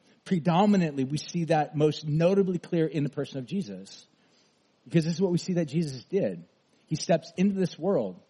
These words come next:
He has all power. He's the Lord of Lords, the King of Kings. But he strips off him, the power from himself, and allows himself to be oppressed and crushed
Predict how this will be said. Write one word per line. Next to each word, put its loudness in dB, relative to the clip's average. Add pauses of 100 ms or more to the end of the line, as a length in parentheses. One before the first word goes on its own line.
He 2
has 2 (160)
all 4
power. -2 (480)
He's 0 (320)
the 0
Lord 6
of 2 (160)
Lords, 4
the -2
King 2
of 2
Kings. -2 (760)
But 0
he 2 (680)
strips -2
off 2 (760)
him, 0 (280)
the -2
power 2
from -2
himself, -2 (640)
and 4
allows 4
himself -4
to -10
be 2
oppressed -4 (540)
and 0
crushed -2